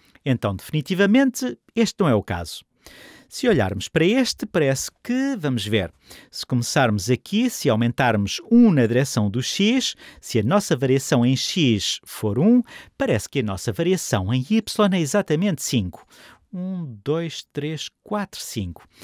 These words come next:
Então, parece que a escolha B, na escolha B, o declive é exatamente cinco. Ou a variação em y sobre a variação em x é exatamente cinco. Então, não está a crescer mais depressa que f.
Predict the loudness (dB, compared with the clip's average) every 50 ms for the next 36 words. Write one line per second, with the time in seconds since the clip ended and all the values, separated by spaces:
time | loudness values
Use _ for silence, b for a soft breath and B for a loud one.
0 | B B B B -4 -2 0 0 0 -2 0 0 0 0 0 0 -4 -4 -2 -2
1 | -2 -2 -6 -6 0 2 4 4 4 4 2 -2 -2 -4 -2 2 4 4 4 4
2 | 2 0 b b b b b b _ -10 -10 -8 -10 -10 0 2 2 2 4 2
3 | -2 -2 0 2 4 4 4 2 B B B B -8 -8 -8 -8 -8 -2 2 2
4 | 2 4 2 2 2 2 2 0 -2 -2 0 -2 -2 0 0 -2 -2 -4 -6 -6
5 | -4 -4 -4 -6 -8 -12 -18 _ _ _ _ B B B B B B -6 -4 -4
6 | -4 -4 -4 -2 -2 -2 -4 0 0 2 2 4 4 4 4 4 4 2 2 2
7 | 0 -2 0 0 0 0 -2 -4 -2 -2 0 2 2 0 0 0 0 -2 -2 -2
8 | -2 -2 -2 0 0 0 -2 0 0 2 2 2 2 0 B B B B B B
9 | 2 2 2 2 0 0 0 0 0 0 0 0 0 0 0 0 -2 -4 -4 -4
10 | -4 -4 -4 -6 -10 -14 _ _ _ _ _ B B B B B B B B -4
11 | -4 -4 -4 -4 -4 -4 -2 -2 -4 -4 -6 -6 -6 -8 -8 -8 -8 -10 -12 -12
12 | -8 -2 0 0 0 0 0 -2 -2 -2 -2 -4 -4 0 0 0 0 0 -2 -8
13 | -2 0 0 0 0 -2 -6 -12 -20